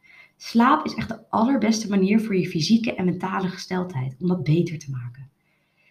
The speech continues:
Daarnaast maak je ook betere keuzes als je uitgerust bent.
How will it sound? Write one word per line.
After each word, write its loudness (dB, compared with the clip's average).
Daarnaast 4
maak 4
je -2
ook 0
betere 6
keuzes 4
als -2
je -4
uitgerust -4
bent. -4